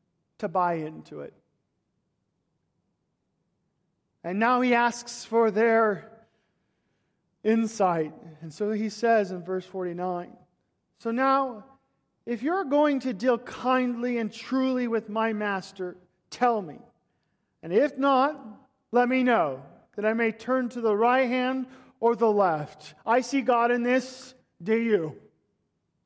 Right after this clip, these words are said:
Because if you don't, don't waste my time." That's essentially what he's saying. And their response, in light of his exhortation, is in verse fifty.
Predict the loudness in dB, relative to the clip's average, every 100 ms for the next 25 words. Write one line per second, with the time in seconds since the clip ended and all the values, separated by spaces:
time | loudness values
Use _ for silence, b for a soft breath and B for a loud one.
0 | _ _ _ -6 -2 0 0 0 2 2
1 | 2 2 0 2 -2 -2 -6 -2 -2 -4
2 | -8 -18 _ _ _ _ _ _ _ _
3 | _ _ _ _ -18 -8 -8 -6 -4 -4
4 | -4 -8 -14 -14 -20 -20 _ _ _ _
5 | _ _ _ _ _ _ _ _ _ _
6 | _ _ _ _ _ -16 -10 -2 -2 -2
7 | -8 -12 -10 -6 -6 -6 -12 -20 -20 -20
8 | _ _ _ _ _ -10 0 2 2 0
9 | -4 -2 -4 -4 -10 -6 -2 -2 -2 -12
10 | -18 -20 _ _ _ _ _ _ _ _
11 | _ _ -16 -12 -10 -8 -8 -10 -16 -16
12 | _ -20